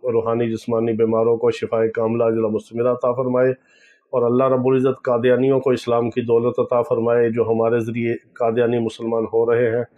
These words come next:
अल्लाह ताला सब कादियानियों को इस्लाम की दौलत से माला माल फरमाए और अल्लाह ताला हमें ज़रिए के तौर पर कबूल फरमाए।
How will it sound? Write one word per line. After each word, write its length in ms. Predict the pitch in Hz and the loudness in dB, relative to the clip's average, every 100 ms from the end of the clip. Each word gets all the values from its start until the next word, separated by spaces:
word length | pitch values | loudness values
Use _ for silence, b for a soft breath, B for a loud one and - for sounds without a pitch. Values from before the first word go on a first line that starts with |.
| b b b | b b b
अल्लाह 200 | 120 127 | 0 0
ताला 220 | 123 127 117 | 0 0 0
सब 260 | - 165 139 | 0 -4 -2
कादियानियों 520 | 135 131 123 123 123 | -2 2 2 2 0
को 120 | 117 120 | 2 -2
इस्लाम 340 | - 117 113 | 0 -2 -2
की 160 | 117 113 | -4 0
दौलत 280 | 113 117 113 | 2 2 0
से 140 | 117 | 0
माला 240 | 113 110 107 | 0 0 0
माल 220 | 110 107 | 0 -2
फरमाए 340 | 113 107 104 101 _ _ b b b - | -2 -2 -2 -4 _ _ b b b -6
और 80 | 120 | -2
अल्लाह 200 | 120 127 | 2 0
ताला 200 | 123 127 113 | 0 -2 0
हमें 220 | 120 127 | 2 0
ज़रिए 340 | 120 127 127 | 0 0 0
के 120 | 127 120 | 0 0
तौर 220 | 120 117 | 0 0
पर 160 | 120 113 | 0 -2
कबूल 280 | 117 113 113 | -4 -2 -2
फरमाए। 380 | 104 104 107 104 | -2 -2 0 -2